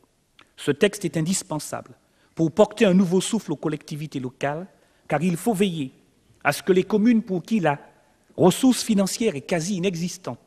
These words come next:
et les capacités d'autofinancement faibles retrouvent équilibre et crédit budgétaire. Toutefois,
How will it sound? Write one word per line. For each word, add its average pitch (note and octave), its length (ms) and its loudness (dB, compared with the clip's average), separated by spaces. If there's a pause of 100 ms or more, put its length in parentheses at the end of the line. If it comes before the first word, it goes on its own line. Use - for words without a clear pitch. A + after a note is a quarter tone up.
(340)
et B2+ 80 -4
les C3+ 80 -2
capacités F3+ 540 -2
d'autofinancement C#3+ 800 -6
faibles D#3 400 -8 (420)
retrouvent B2 640 -2 (500)
équilibre E3+ 520 2 (360)
et F3 100 6
crédit E3 300 0
budgétaire. C3+ 680 -4 (960)
Toutefois, G#3+ 640 4